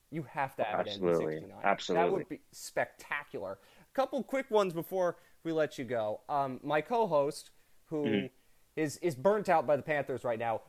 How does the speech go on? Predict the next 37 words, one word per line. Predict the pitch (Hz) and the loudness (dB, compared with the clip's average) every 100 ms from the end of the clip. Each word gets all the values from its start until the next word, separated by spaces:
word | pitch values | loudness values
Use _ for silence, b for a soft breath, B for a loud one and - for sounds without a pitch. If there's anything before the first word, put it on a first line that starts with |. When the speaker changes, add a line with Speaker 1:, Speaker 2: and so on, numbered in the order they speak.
| - | -4
Speaker 1:
wanted | 147 226 285 | 0 2 2
me | 226 | 2
to | 202 | 2
ask, | 147 143 - | 4 4 2
'cause | 131 | -4
he | 165 | -4
played | 170 147 | 2 2
hockey | 143 127 - 135 131 | 2 0 -2 -4 -4
and | 117 113 | -6 -4
he | 135 | -2
loves | 135 131 120 | 2 2 2
these | 104 | 4
Speaker 2:
Uh-huh. | 95 | 4
Speaker 1:
kinds | 92 113 | 4 -2
of | 107 | -4
things. | 117 110 - | -6 -6 -6
I'm | 123 143 143 | -2 0 2
not, | 135 127 - | 0 0 0
I've | 131 | 0
never | 127 135 120 | 2 0 0
played, | - 123 104 | 0 0 0
so | - 113 104 - | -2 -4 -4 -4
some | 156 143 | -2 0
of | |
this | 131 127 | 0 -2
might | 135 120 | -2 -4
be | |
foreign | 127 135 127 | -4 -2 -2
to | 117 | -4
me. | 101 - | -6 -8
Equipment | - 180 175 131 | 0 2 2 -2
questions. | - 101 - 92 92 - b b b | -2 -2 -4 -10 -10 -18 b b b
You | 117 | 4
Speaker 2:
Uh-huh. | 104 | 4
Speaker 1:
know, | 92 - - - _ - | 4 -2 -16 -20 _ -4
yeah, | 156 139 107 - | 4 4 4 0
so | 165 156 | 0 0